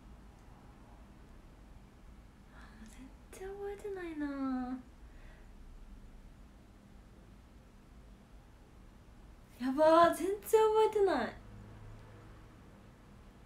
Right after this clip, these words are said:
クラブは、バスケと、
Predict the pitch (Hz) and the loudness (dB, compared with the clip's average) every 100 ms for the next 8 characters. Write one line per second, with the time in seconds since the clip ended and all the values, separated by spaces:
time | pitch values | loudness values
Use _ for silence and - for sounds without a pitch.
0 | - - - - - - - - - - | -20 -20 -20 -20 -20 -20 -20 -20 -20 -6
1 | 285 339 440 403 302 247 254 262 240 208 | 2 6 6 6 2 2 2 4 4 2
2 | - - - - - - - - - - | 0 -8 -16 -18 -20 -20 -20 -20 -20 -20
3 | - - - - - - - 285 285 - | -18 -18 -20 -20 -20 -12 -4 -4 -4 -8
4 | - 233 220 214 214 208 196 175 - | -2 -2 0 -2 0 0 0 -2 -6